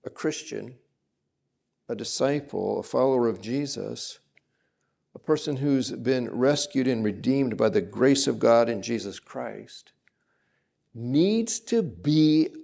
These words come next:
a forgiving person like their Heavenly Father is a forgiving God.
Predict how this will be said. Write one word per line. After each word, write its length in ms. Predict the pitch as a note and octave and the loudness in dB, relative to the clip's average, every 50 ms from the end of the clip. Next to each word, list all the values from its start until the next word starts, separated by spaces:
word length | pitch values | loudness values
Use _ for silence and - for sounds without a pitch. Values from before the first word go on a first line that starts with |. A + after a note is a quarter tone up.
| _ | _
a 60 | - | -4
forgiving 920 | - - - - D3 C#3 A#2 G#2 - D3+ E3 D#3+ F3 F3 F3 F3 E3+ F3 - | -4 -4 -2 -2 -2 -2 -2 0 4 6 6 6 6 4 4 2 0 -4 -10
person 680 | - - D3+ C#3+ C#3+ C#3+ - - D#3 D3 C#3+ C#3 C#3 - - | -2 4 4 4 4 4 0 -4 -4 -4 -4 -6 -8 -12 -12
like 460 | A2+ A2+ A2 A#2+ C3+ D3 D#3 D3+ - | -8 -4 0 2 4 4 2 2 0
their 160 | - D#3 D3 | 0 0 0
Heavenly 440 | C3+ C3 C#3 C3+ C3+ C3+ C3 C3 B2 | 0 -2 -4 -4 -6 -6 -10 -10 -10
Father 540 | B2+ - - A#2 A2+ B2+ C3+ C3+ A2+ G2 G#2 | -12 -8 -4 -4 -4 -4 -6 -8 -8 -10 -10
is 240 | - C3 A2 - | -10 -12 -14 -12
a 80 | - A#2 | -14 -16
forgiving 640 | - - - A2 F#2+ - A#2 G#2+ A2 A2+ G2+ G2 | -16 -14 -16 -16 -12 -12 -12 -10 -10 -12 -12 -12
God. 360 | F#2+ - - C#2+ A#1+ - - | -10 -10 -10 -10 -10 -14 -18